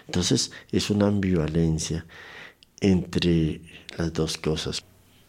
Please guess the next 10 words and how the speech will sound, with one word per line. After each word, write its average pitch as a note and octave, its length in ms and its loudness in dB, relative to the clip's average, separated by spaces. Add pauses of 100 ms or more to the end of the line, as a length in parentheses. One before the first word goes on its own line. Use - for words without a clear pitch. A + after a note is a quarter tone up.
(120)
Miremos E2+ 760 2 (340)
cómo F#2 280 2
en F#2+ 60 4
el F2+ 80 0
circo F2+ 440 -2
romano E2 560 0 (520)
se - 160 -6
decía, E2 440 -2
"Dale D#2+ 380 -2 (320)
pan F2 420 -2